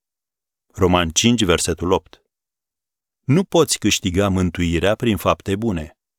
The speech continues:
Dumnezeu ți-o oferă fără plată. Tot ce trebuie să faci este să o primești prin credința în Iisus Hristos. Și pasul patru. „Dacă mărturisești deci cu gura ta pe Iisus ca Domn și dacă crezi în inima ta că Dumnezeu l-a înviat din morți,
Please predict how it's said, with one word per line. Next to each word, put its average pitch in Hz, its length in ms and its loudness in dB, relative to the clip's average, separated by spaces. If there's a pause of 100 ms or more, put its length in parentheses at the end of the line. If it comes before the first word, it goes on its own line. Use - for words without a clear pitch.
(360)
Dumnezeu 117 560 2
ți-o 110 200 0
oferă 110 340 -4
fără 123 400 -4
plată. 80 600 -8 (720)
Tot 110 200 2
ce 113 180 2
trebuie 101 280 2
să 95 160 -2
faci 104 320 0
este 95 280 -4
să - 240 0
o 101 40 4
primești 98 640 0
prin 90 260 0
credința 92 580 0
în 98 60 0
Iisus - 320 -4
Hristos. - 600 -6 (1040)
Și - 140 -12
pasul - 340 -4
patru. 117 440 2 (1300)
„Dacă 107 300 0
mărturisești 117 720 2
deci 110 240 -4
cu 90 160 -10
gura 101 340 -2
ta 107 160 0
pe 92 140 -4
Iisus 87 420 -4
ca 85 180 0
Domn 90 340 -2
și 98 180 -6
dacă 78 280 -6
crezi 104 480 2
în 82 60 -2
inima 87 340 0
ta 92 180 0
că 90 120 -2
Dumnezeu 85 520 0
l-a 92 140 2
înviat 85 260 2
din 82 180 -2
morți, 85 480 -4